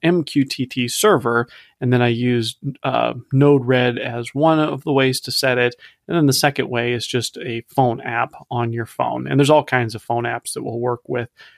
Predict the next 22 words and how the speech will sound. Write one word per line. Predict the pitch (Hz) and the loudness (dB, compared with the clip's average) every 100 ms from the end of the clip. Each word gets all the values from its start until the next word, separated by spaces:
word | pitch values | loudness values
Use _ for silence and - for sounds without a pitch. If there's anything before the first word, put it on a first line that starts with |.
| _ _ - | _ _ -4
an | 120 120 | -2 0
M | 160 143 | 2 2
Q | - 127 | 2 -4
T | - 123 | -4 -10
T | - 120 | -8 -6
server. | - 98 - | -6 -6 -8
So | - - | -10 0
any | 208 220 | 4 4
one | 180 | 4
of | 151 | 2
them | 143 131 123 | 0 -2 -4
technically | - - 131 - 123 | -10 -8 -8 -6 -8
would | 123 180 | -6 -2
work. | 180 - | -2 -2
We | 123 | -8
just | 131 - | -8 -8
need | 127 | -10
to | 120 | -8
subscribe | - 123 - 117 123 - | -10 -8 -4 -2 -2 -4
to | - | -12
the | 131 | -10
right, | 127 135 131 | -2 0 -2